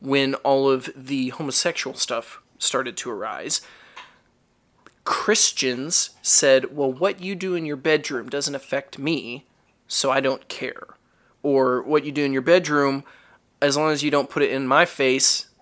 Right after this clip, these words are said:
I don't care what you do." I, I believe that was a very, very wrong stance to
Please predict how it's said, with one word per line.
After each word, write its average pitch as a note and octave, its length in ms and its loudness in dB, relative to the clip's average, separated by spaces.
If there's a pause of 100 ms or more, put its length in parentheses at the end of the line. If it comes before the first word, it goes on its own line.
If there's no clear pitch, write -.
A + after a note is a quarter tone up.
(240)
I C#3 80 4
don't C3+ 160 -2
care C3+ 160 -4
what C3 180 -8
you G#2+ 120 -16
do." B1 300 -16 (680)
I, C#3+ 300 0
I D3+ 120 6
believe C#3+ 280 -2
that C#3 140 4
was C3+ 160 0
a C#3 80 -2
very, C3 420 -2
very B2+ 520 -4
wrong B2+ 520 -8
stance - 460 -8
to - 80 -12